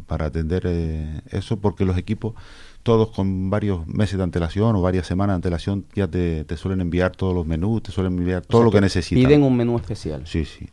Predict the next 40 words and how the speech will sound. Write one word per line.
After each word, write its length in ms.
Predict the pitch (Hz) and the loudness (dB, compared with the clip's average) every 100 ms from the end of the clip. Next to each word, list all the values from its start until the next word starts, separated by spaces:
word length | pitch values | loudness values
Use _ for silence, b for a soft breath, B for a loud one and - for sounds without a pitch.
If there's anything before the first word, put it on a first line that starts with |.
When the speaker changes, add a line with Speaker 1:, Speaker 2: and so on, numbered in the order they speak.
| - | -2
Speaker 1:
todos 300 | 92 95 87 | 2 4 2
los 100 | 80 | 0
menús, 300 | 82 90 - | 0 0 2
todo 120 | 98 | 2
lo 80 | 98 | 2
que 60 | |
necesitan, 460 | 95 82 - 110 110 | 0 -4 -4 -4 -2
te 100 | 92 | -2
lo 100 | 87 | -4
exigen, 360 | - 101 107 | -4 -4 -4
vamos, 380 | 90 87 78 69 b b - | -2 -4 -4 -8 b b -4
desde 240 | 92 92 | 0 0
que 200 | 90 95 | 2 2
hacen, 580 | 101 101 107 101 95 90 B - | 2 0 0 0 -2 -4 B -2
desde 220 | 110 104 | 0 2
que 80 | 95 | 2
reservan 380 | 104 - 123 113 | 0 0 0 0
el 100 | 101 | 0
hotel 240 | 90 113 | 0 0
ya 80 | 107 | -2
están, 340 | 101 98 92 B B B B B | -2 -4 -4 B B B B B
ya 60 | 98 | -6
están 640 | - 104 98 90 87 82 | -2 0 0 -2 -4 -6
enviando 720 | - 90 95 98 92 90 85 80 b b - | -4 0 2 2 2 0 0 -4 b b -6
todos 240 | - 95 90 | 0 4 4
los 100 | 76 | 2
datos, 320 | 82 76 76 | -2 -2 -4
¿no? 260 | 92 107 - | -2 -4 -4
Porque, 480 | - - - 80 73 | -8 -8 -6 -6 -2
pero 200 | 92 80 | -2 0
para 200 | 71 71 | -4 0
todo, 340 | 107 87 78 | 2 2 0
¿eh? 100 | 101 113 - | -2 -6 -6
Que 140 | 82 | -4
luego 260 | 92 101 95 | -2 -2 -2
comentamos 600 | 90 87 95 92 82 71 - - - - - | -2 -2 -2 -4 -6 -10 -20 -20 -20 -18 -10
aquí 460 | 87 71 98 101 95 | -8 -6 -4 -2 -2
el 220 | 85 80 | -2 -4
tema 320 | 95 92 90 | -4 -4 -4
de 560 | 85 90 85 82 82 | -2 -4 -4 -4 -6